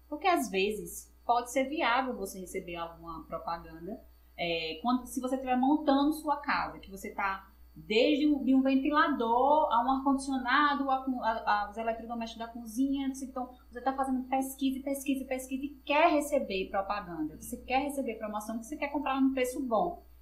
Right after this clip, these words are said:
Então, tem determinadas situações que isso pode nos ajudar e tem determinadas situações que é um,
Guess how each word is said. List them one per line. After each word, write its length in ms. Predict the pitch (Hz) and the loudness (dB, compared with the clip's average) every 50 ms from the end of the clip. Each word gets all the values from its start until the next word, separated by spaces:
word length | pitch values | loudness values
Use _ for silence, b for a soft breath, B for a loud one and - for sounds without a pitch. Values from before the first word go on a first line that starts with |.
| - - | -10 -4
Então, 220 | - 381 339 320 - - | -4 -4 -4 -4 -10 -12
tem 180 | - 370 415 440 | -12 -10 -6 -2
determinadas 540 | 427 403 415 294 285 254 247 226 202 190 185 | 0 0 4 4 4 4 2 0 -2 -6 -8
situações 640 | - - 190 180 170 - - 214 226 254 262 269 | -12 -10 -8 -6 -6 -6 -6 -6 -4 -4 -6 -4
que 160 | - 302 311 302 | -2 0 0 0
isso 160 | 294 - - - | 0 -4 -8 -6
pode 460 | - - 254 247 262 302 359 349 359 | 0 2 4 6 8 6 6 6 2
nos 180 | 339 311 302 - | 2 2 2 4
ajudar 520 | 226 202 - 220 220 180 170 - 160 208 294 - - - - - - - - | 2 0 0 -2 -6 -8 -8 -10 -10 -12 -12 -14 -18 -20 -20 -20 -18 -10 -8
e 80 | 330 | -4
tem 120 | 311 370 349 | -2 0 0
determinadas 440 | 330 311 - 294 277 262 254 262 - | 0 0 2 4 4 4 4 2 -2
situações 380 | - - 254 - 262 262 269 | -8 -10 -10 -6 -6 -6 -6
que 300 | - - 330 311 349 - - - - - - | -8 -8 -10 -10 -10 -10 -14 -12 -10 -8 -6
é 60 | 285 | -6
um, 200 | 294 311 370 | -6 -8 -10